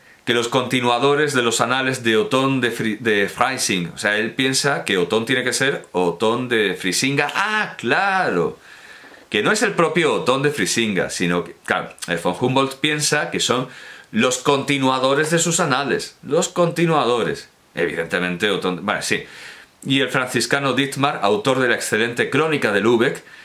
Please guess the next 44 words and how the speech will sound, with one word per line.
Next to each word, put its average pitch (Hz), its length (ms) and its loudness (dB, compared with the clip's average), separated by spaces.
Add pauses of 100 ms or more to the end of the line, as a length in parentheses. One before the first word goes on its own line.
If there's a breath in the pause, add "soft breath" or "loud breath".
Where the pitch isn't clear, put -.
(200 loud breath)
nada 170 340 0
supieran 151 520 0
de 139 60 2
estos 139 220 0
supuestos 113 540 0
indios. 71 400 -6
O - 40 -18
sea, 87 180 0
que 98 260 -2
en 110 80 0
realidad 117 460 0 (100)
se - 140 -2
ha 135 40 2
visto 160 220 -2
a 139 60 2
Otón 92 320 -2
de 92 80 0
Frisinga, 82 560 -4
se - 160 -2
ha - 20 2
visto 117 200 0
a - 20 2
los - 120 -2
continuadores 95 720 0
de 110 100 0
Otón 104 200 -2
de 120 80 -4
Frisinga, - 540 -6 (380 loud breath)
y - 80 -4
se 143 140 2
ha 147 40 0
visto 135 500 -2 (380 loud breath)
a 98 340 2
Dittmar, 117 500 -2 (100)
eh, 95 460 0
el 98 100 -2
cronista 113 340 0
de 110 80 0
Lübeck, 135 400 2
y 113 140 2
ahí 135 200 0
no 151 140 2
hay 139 200 -2
nada 170 480 -2